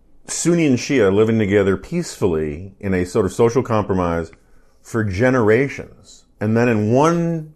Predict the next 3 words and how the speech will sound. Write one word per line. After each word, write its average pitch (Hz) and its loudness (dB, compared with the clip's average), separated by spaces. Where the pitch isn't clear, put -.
generation, 120 -2
something 156 -2
happens 90 -6